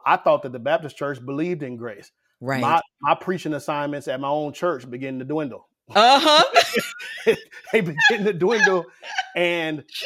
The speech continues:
Speaker 1: I would go,
Speaker 2: This is
Speaker 1: and then
Speaker 2: funny.
Speaker 1: sometimes I would get invites in L A and they would, they, they would know what I was preaching. They said, "I just wanna hear where he's coming from." And I had a lot of pastors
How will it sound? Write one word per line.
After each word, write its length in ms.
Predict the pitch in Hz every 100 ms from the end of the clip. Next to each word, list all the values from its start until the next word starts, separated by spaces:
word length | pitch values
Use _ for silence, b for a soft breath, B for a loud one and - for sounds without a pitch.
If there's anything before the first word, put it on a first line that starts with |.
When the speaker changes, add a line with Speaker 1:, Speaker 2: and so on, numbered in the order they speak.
| - _
Speaker 1:
I 160 | 139 175
would 260 | 175 151
go, 260 | 143 170 180
Speaker 2:
This 120 | 165
is 60 | 170
Speaker 1:
and 80 | 190
then 40 | 214
Speaker 2:
funny. 80 | 214
Speaker 1:
sometimes 460 | 233 262 233 208 180
I 60 |
would 200 | 165 160
get 160 | 143 175
invites 500 | 175 165 160 165 165
in 80 | 151
L 180 | 151 151
A 300 | 151 151 143 _ _ _ _ _ _
and 120 | 143
they 100 | 151
would, 260 | 147 131 139 139
they, 220 | 147 131 120
they 120 | 120 147
would 160 | 131
know 220 | 120 127 185
what 160 | 170
I 80 | 143
was 120 | 131
preaching. 340 | - 175 156 117
They 80 | 143
said, 140 | - -
"I 60 | 165
just 200 | 196 -
wanna 180 | 156 123
hear 320 | - 156 143
where 140 | 131
he's 80 | 127
coming 220 | - 160 -
from." 180 | 120 113
And 120 | 127
I 60 |
had 140 | 156 147
a 60 | 123
lot 280 | 120 143
of 100 | 156
pastors 500 | - 143 135 - 120